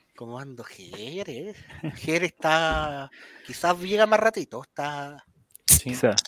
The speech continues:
Speaker 3: Si ponen más veces <laughs> signo de exclamación Jere, podría aparecer.
Speaker 2: Oiga, don Mati, eh, ¿algún programa? ¿Qué, qué matinal veía usted cuando chico, por ejemplo, en esta época? ¿Veía los programas? Porque aparte ha-, hacían programación especial los matinales.
Speaker 1: Sí, pues, se iban los animadores pe-, de verdad y dejaban
Speaker 2: <laughs>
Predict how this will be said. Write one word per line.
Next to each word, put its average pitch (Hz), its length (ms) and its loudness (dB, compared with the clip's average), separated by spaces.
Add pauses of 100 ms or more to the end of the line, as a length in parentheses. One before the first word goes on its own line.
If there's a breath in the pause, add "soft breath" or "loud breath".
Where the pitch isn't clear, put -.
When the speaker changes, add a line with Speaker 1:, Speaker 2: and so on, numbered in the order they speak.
(120)
Speaker 3:
Si 139 120 8
ponen 135 240 12
más 156 160 10
veces 165 640 8
<laughs> 202 520 10
signo 156 140 8
de 151 40 8
exclamación 147 400 6
Jere, 170 320 0
podría 131 260 6
aparecer. 135 460 2
Speaker 2:
Oiga, 185 160 6
don 175 140 4
Mati, 196 340 -2 (420)
eh, 120 680 -4
¿algún 143 240 2
programa? 170 400 4
¿Qué, 185 120 -6 (100)
qué - 100 2
matinal 208 320 4
veía 170 160 2
usted 170 200 0 (320)
cuando 135 240 0
chico, 120 260 -4
por 113 80 -2
ejemplo, 117 320 -6
en 113 60 -6
esta 107 120 -4
época? 98 320 -4
¿Veía 113 440 0
los 110 140 -6
programas? 117 300 -4
Porque 113 160 0
aparte 131 220 4
ha-, - 200 2
hacían 127 220 4
programación 127 440 4
especial 143 340 0
los 160 100 2
matinales. 170 460 2 (120)
Speaker 1:
Sí, - 260 -12
pues, - 160 -18
se 160 100 -6
iban 220 200 2
los 208 120 8
animadores 196 460 8
pe-, 185 160 -2
de 170 180 -6
verdad 180 440 4
y 285 100 0
dejaban - 680 4
Speaker 2:
<laughs> - 80 6